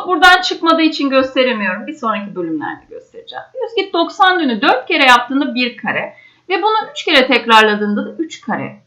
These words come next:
çizer. Fakat burada biz bir dön demezsek üst üste üç tane kare çizmek zorunda kalır.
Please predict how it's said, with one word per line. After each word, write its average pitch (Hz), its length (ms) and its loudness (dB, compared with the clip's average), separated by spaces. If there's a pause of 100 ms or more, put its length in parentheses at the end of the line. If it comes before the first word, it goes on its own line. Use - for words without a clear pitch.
çizer. - 500 -16 (220)
Fakat 381 400 2
burada 415 240 -2
biz 330 200 0
bir 269 160 -4
dön 330 240 4
demezsek 349 680 -2
üst 440 220 -10
üste 302 240 -4
üç - 200 -8
tane 156 320 0
kare 160 200 -8
çizmek 147 380 -6
zorunda - 360 -16
kalır. - 220 -20